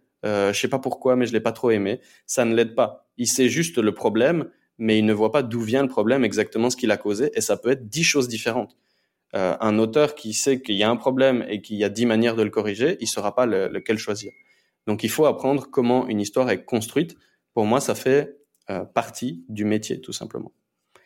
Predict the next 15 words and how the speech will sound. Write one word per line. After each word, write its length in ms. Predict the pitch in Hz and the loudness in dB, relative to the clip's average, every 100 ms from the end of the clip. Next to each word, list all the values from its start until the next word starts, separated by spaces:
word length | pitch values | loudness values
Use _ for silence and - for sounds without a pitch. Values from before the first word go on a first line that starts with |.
| _ _ _ _ _ _ _ _ _ - | _ _ _ _ _ _ _ _ _ -2
Et 160 | 135 131 | 2 2
puis, 480 | - 160 165 - - | 0 2 2 0 -4
euh, 300 | 104 101 101 | -2 0 2
le 120 | 98 104 | 2 0
troisième 340 | 143 123 120 | 0 2 2
conseil, 600 | 107 104 - 127 147 156 - _ _ _ _ - | 0 -2 2 2 2 -2 -8 _ _ _ _ -2
et 260 | 107 101 101 | 2 2 4
là, 380 | 104 120 117 - | 4 4 4 0
c'est 240 | - - | -2 2
heureusement 340 | 127 120 123 | 2 2 2
quelque 220 | 127 98 - | 0 -2 -2
chose 220 | 135 127 | -2 -2
que 80 | 101 | -2
j'ai 140 | 92 | -2
fait, 280 | - - | -4 -6